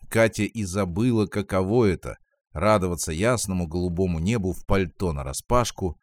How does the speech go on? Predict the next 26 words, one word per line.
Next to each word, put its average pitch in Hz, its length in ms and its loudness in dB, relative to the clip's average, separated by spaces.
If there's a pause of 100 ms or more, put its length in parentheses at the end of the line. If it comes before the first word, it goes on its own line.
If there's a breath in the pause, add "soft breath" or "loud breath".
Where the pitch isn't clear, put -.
(180)
и 67 100 -10
лёгкой 127 480 0
обуви 110 600 2
в - 100 -12
середине 98 520 0
весны, 127 520 0 (340)
иногда 143 360 2
вполне 147 400 2
ожидаемо 127 760 2
омрачался 135 840 2
медленно 123 680 0
перетекающими 92 960 0
в 76 160 -4
офисе 120 440 0
из 95 120 -2
пустого 95 480 -2
в - 100 -10
порожнее 117 540 2
сплетнями 104 800 0 (260)
и - 80 -10
едва 78 460 2
ощутимыми, 107 960 0 (260)
подобно 95 400 0
досадно 117 520 4
полученной 104 600 0
занозе, 104 600 2